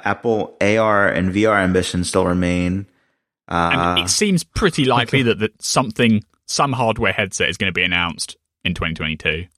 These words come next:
Speaker 1: Mm-hmm.
Speaker 2: Like, everything's converging on that. Whether
Speaker 1: Mm-hmm.
Speaker 2: it comes out in twenty twenty-two, whether it's, like, you know, announced and then released, like, early twenty twenty-three, and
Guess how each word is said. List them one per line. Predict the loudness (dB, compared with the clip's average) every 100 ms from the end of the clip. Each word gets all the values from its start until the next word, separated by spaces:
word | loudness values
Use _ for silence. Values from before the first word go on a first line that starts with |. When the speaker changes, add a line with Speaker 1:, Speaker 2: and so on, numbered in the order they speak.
| -8
Speaker 1:
Mm-hmm. | -6 -2
Speaker 2:
Like, | -2 -2 _ _ _ _ _ -4
everything's | -2 0 2 2
converging | 0 0 2 0 -2
on | -4
that. | -4 -4 -8 _
Whether | 0 0 2
Speaker 1:
Mm-hmm. | 0
Speaker 2:
it |
comes | 0 2
out | 2
in | -2
twenty | 0 0
twenty-two, | 2 2 2 2 2 2
whether | 2 0
it's, | -2 -2
like, | -4 -4 _ _
you | -2
know, | 0
announced | 0 0 0 -2
and | -4
then | -2
released, | -2 -4 -2
like, | -2
early | 0 -2
twenty | -6 -8
twenty-three, | -6 -10 -6 -2 -2 -2
and | -6